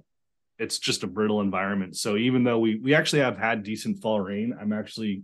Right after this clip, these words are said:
we're green right now, which is kind of fun. We just had a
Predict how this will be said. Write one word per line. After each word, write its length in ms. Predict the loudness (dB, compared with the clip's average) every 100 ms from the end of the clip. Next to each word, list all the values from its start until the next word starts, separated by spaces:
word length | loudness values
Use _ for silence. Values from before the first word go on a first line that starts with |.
| -8
we're 140 | -8
green 340 | -6 -4 -2
right 180 | -2 -4
now, 200 | -2 -2
which 160 | -2 -6
is 100 | -8
kind 220 | -4 -4
of 100 | -2
fun. 220 | 0 2
We 60 | 0
just 320 | -2 -6 _
had 280 | -8 -2 0
a 200 | -2 -6